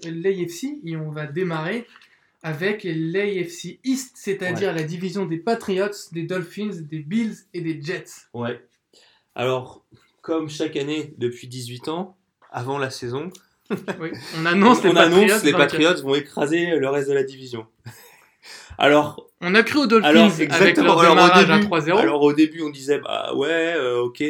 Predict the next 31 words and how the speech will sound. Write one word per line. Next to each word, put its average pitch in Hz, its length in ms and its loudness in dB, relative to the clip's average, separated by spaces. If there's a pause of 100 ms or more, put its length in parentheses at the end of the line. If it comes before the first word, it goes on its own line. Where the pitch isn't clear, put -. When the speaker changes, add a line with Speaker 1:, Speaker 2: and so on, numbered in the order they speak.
Speaker 2:
non, 147 440 -8
cette 127 180 -12
fois-ci 120 280 -10
non. 147 200 -10 (340)
Puis 123 120 -14
finalement, 147 600 -8
quand, 139 420 -6
euh, 120 260 -6
Speaker 1:
En - 40 -8
fait, 117 60 -2
Speaker 2:
les 120 100 -6
Speaker 1:
ils 151 100 -6
ont - 20 0
Speaker 2:
Pat- 160 140 -4
Speaker 1:
été, - 80 -8
ils 151 100 -6
ont 170 60 -8
été 254 140 -6
vexés. 170 500 -8 (180)
Parce 156 180 -6
Speaker 2:
Ils - 40 -14
Speaker 1:
que 156 360 -8
les 170 160 -6
Dolphins 208 340 0
étaient 185 180 -6
à 147 80 -8
trois 208 280 -8
zéro 180 380 -4
et 160 60 -10
les 147 100 -8
Patriots, 175 520 -6